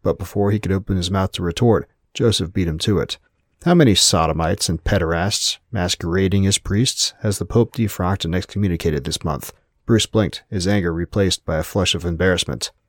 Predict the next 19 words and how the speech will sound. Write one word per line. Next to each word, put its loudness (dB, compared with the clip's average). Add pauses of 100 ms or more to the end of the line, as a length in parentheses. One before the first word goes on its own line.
(260)
He 0
did 4
not 2
reply. -4 (520)
"This 2
year?" 4 (540)
Still 2
silent, 0
Bruce 0
broke 2
eye 2
contact -2
and 0
looked 2
down 0
at 0
his -4
plate. -4 (580)
"Ever?" 6